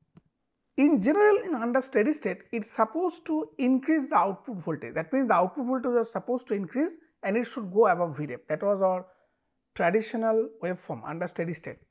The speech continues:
But because of the load transient, step up transient,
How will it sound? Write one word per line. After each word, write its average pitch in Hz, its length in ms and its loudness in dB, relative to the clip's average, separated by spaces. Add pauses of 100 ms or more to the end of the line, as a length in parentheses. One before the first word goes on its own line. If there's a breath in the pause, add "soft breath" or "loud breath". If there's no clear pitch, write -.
(320 soft breath)
But 240 200 6
because 311 320 2
of 262 80 2
the 233 60 2
load 247 360 2
transient, 180 520 0 (180)
step 220 300 2
up 208 200 2
transient, 147 420 -4